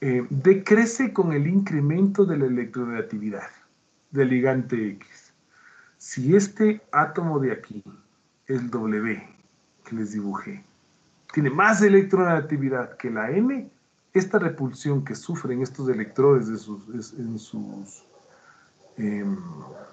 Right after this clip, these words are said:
en sus, em, estos electrones, esta repulsión que sufren es menor. Entonces, a más diferencia de electronegatividad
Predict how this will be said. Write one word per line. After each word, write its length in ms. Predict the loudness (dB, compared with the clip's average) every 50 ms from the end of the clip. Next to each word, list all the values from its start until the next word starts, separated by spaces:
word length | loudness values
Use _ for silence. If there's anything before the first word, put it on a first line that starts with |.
| -20 -20 -20 _ _ _ _ -18 -18 -16 -10 -4
en 340 | 0 0 2 2 2 0 -2
sus, 800 | -2 -4 -2 -2 -2 -2 -2 -4 -4 -6 -8 -12 -16 -20 -20 -20 -20 -16
em, 140 | -14 -14 -14 -16 -18 -20 -20 _ _ _ _ _ _ _ _ _ _ -20
estos 260 | -10 -2 2 4 4
electrones, 460 | 4 4 2 2 4 4 4 2 0
esta 160 | -4 -4 -4
repulsión 420 | -4 -4 -4 -4 -6 -2 -2 -2 0
que 80 | 0
sufren 340 | 2 2 4 4 4 4 4
es 140 | 4 2 2
menor. 340 | -2 -4 -6 -12 -18 -20 -20 _ _ _ _ _ _ -20 -20 -20 -20 -20 -6 _ 6
Entonces, 560 | 6 6 8 8 6 6 6 2 -8 -10 -8
a 100 | -4 -2
más 260 | 2 2 2 2 2
diferencia 500 | 0 -2 2 2 2 2 2 0 0 -2
de 120 | -2 0 0
electronegatividad 920 | -2 -2 -4 -2 -2 0 0 0 -2 -2 -4 -2 0 0 0 0 -2 -4